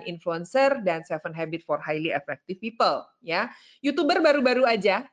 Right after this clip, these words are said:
jelah ya. <laughs> Dan saya adalah ibu dari, eh, dua orang putri, dua-duanya juga usianya sembilan belas tahun. Ini dia putri saya. Ya, gitu ya. Jadi ini putri saya, eh,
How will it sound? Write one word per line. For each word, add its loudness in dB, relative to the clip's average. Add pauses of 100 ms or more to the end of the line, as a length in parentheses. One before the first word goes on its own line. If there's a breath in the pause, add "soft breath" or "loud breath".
jelah 0
ya. 0
<laughs> -6
Dan 2
saya 4
adalah 2
ibu 0
dari, 0
eh, 0
dua 4
orang 0
putri, -6
dua-duanya 0
juga -2
usianya -2
sembilan -4
belas -2
tahun. 0 (560 loud breath)
Ini 0
dia 2
putri -6
saya. -2 (240)
Ya, 0
gitu 2
ya. 4 (320 loud breath)
Jadi -2
ini -4
putri -2
saya, 2
eh, 0